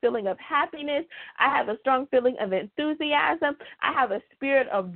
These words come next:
joy, and I will go forth in it. Look, if you operate in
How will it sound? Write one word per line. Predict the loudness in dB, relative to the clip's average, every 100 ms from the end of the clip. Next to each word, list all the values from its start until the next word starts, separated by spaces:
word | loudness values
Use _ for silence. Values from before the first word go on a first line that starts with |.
| -2
joy, | 2 4 6 4 2 -2 -12
and | -12 -6
I | -6
will | -2 -2
go | -2 -4 -4
forth | -4 -6 -2
in | -2
it. | -2
Look, | -2 2 2 2
if | -4 -4
you | -4 -2
operate | -4 -4 -4 -4 -6
in | -10